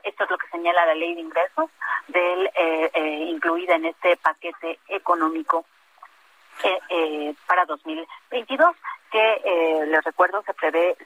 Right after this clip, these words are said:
sea aprobado a más tardar el quince de noviembre por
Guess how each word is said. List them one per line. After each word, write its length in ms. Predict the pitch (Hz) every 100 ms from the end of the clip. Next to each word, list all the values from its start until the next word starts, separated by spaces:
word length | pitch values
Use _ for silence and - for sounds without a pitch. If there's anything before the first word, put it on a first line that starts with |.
| -
sea 320 | 175 165 151
aprobado 720 | - 165 170 165 170 175 180 - -
a 140 | 175
más 200 | 160 170 -
tardar 280 | 165 160 165
el 160 | 156
quince 280 | - 202 -
de 60 | 160
noviembre 360 | 151 160 160
por 280 | 170 - 190